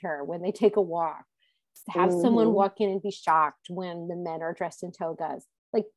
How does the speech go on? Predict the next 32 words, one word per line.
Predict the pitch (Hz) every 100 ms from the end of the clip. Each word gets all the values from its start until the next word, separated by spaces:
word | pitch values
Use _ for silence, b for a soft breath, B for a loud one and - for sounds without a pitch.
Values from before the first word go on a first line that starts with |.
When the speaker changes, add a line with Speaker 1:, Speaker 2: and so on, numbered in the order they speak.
| -
Speaker 1:
that | 254 233
would | 208 190
be | 226
really | 202 190
Speaker 2:
Mm-hmm. |
Speaker 1:
fun | 233 170
too. | - 185 - - _ _ _ -
But | 302 277 - -
Speaker 2:
Mm-hmm. | 190 175 220 190 170 202
Speaker 1:
on | 240
the | 254 -
other | 262 269
hand, | 269 262 240 240 233 240 - _ _ _
I'm | 233 233 247
also | 208 190 185 220
fine | 214 - 214 202 202 196
watching | 165 156 - 190 -
two | - 170 170 170 165 165 _ _ _ 175
beautiful | 185 185 180 190
people | - 180 175 175
make | 170 165 -
out | 156 165 170
wearing | 165 170
beautiful | 165 160 165 160
outfits. | 139 - - 208 - - - -
Like, | 196
I'm | 226
also | 214 214 190
okay | - 160
with | 160
that. | - -
Speaker 2:
<laughs> | -